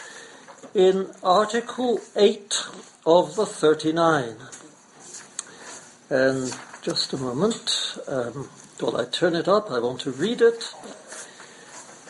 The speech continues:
You may, of course, know it by heart, but then again, you may not. Article six, which talks about the, the place and author-, the sufficiency of Scripture for salvation,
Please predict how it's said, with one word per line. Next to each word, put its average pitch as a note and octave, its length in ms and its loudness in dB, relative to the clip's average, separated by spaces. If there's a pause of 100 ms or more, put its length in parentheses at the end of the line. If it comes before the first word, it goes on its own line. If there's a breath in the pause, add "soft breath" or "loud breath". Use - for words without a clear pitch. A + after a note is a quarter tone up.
(220)
You E3+ 120 4
may, B3+ 300 6
of A3+ 160 2
course, - 560 -2 (260)
know F#3+ 280 6
it F3 160 0
by D3+ 160 4
heart, A3 680 -2 (580 soft breath)
but E4 120 0
then F#4+ 180 6
again, G3+ 340 2
you A#3+ 120 -4
may G3 240 2
not. G#3 500 -2 (1000 loud breath)
Article G#3+ 540 4
six, - 840 0
which D#3 240 0
talks F3+ 380 0
about D#3+ 260 4 (240)
the, C#3+ 260 2 (1000 loud breath)
the F3 120 6
place F#3 520 2
and C#3+ 100 -2
author-, F3 380 2
the D#3 120 -2
sufficiency D#3 800 0
of C#3 100 0
Scripture - 580 0
for D#3 140 -2
salvation, F#3+ 880 0